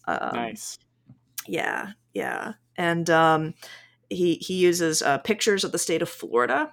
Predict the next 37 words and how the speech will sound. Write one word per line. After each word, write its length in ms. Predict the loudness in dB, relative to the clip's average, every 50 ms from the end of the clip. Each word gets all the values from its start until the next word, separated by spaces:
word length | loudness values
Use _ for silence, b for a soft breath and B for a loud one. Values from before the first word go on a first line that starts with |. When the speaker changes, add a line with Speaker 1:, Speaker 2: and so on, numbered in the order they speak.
| _ -6
Speaker 1:
as 140 | -4 -4 -2
the 100 | -4 -4
bread 460 | -4 -2 0 2 2 2 2 0 0
in 140 | 0 0 -2
the 60 | -2
Murderbot 460 | 0 0 0 0 0 0 -2 -2 -2
sandwich 580 | -4 -4 -4 -2 -2 -4 -4 -4 -4 -4 -6 -6 -6
that 180 | -6 -8 -6 -4
he's 200 | -4 -4 -4 -2
making 400 | -2 -2 -2 -2 -2 -4 -2 -2
Speaker 2:
<laughs> 0 |
Speaker 1:
because, 500 | -2 -2 -2 0 2 2 2 2 0 -2
quote, 520 | -4 -6 -2 0 4 4 4 4 2 -2 B B B B B B B B B _ _ -4
"The 100 | -4 -4
planet 460 | 0 2 2 4 4 2 0 0 2
that, 300 | 4 6 6 6 2 -2 _ _
the, 160 | -6 -4 -4 -2
that 220 | 0 2 2 2 4 4
All 160 | 4 4 4
Systems 420 | 4 2 2 2 0 -2 0 2
Red 200 | 2 2 2 2
takes 280 | 0 0 0 0 0 -2
place 320 | 0 2 2 2 2 2
on 340 | 2 4 4 4 2 0 -2 -2
is 440 | 0 0 0 0 0 -2 -4 -8 -8 _
hot, 460 | -4 2 6 6 6 6 4 0 -8 -14 _ _
full 260 | -6 -2 2 4 6
of 80 | 4 4
things 260 | 4 2 0 0 0 -2
that 100 | 0 2
want 200 | 2 2 2 0
to 60 | -4
kill 240 | -4 0 2 2 4
you, 280 | 2 2 2 0 0 -2 -2
and 140 | -4 -2 -2
is 140 | -2 -4
insane." 540 | -4 -4 -4 -4 -2 -2 -2 -4 -6 -10 -16